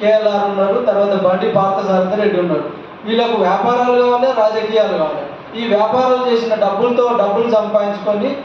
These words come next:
రాజకీయాలకు వచ్చి మొత్తం రాష్ట్రాన్ని మొత్తం ఏం చేయాలనుకుంటున్నారని చెప్పి అడగాల్సిన అవసరం లేదా? అట్లా అడుగుతున్న వాళ్ళందరి పైన కేసులు పెట్టి,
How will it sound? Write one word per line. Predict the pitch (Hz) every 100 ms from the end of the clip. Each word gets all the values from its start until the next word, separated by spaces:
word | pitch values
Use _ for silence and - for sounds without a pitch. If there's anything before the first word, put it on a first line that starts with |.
| - -
రాజకీయాలకు | 185 220 247 247 240 220 202
వచ్చి | 196 190 285 294 - - 214
మొత్తం | 214 214 262 262
రాష్ట్రాన్ని | 220 220 226 233 233
మొత్తం | 214 208 220
ఏం | 220 208 226 233
చేయాలనుకుంటున్నారని | 226 214 208 190 202 196 185 190
చెప్పి | 190 196 208 196 - - -
అడగాల్సిన | 165 196 202 196 190
అవసరం | 180 185 214 202
లేదా? | 190 185 - -
అట్లా | 214 214
అడుగుతున్న | 202 214 247 247 233
వాళ్ళందరి | 226 214 208 220 247 247
పైన | 220 214 202 202 - - 185
కేసులు | 202 208 208 202
పెట్టి, | 202 240 247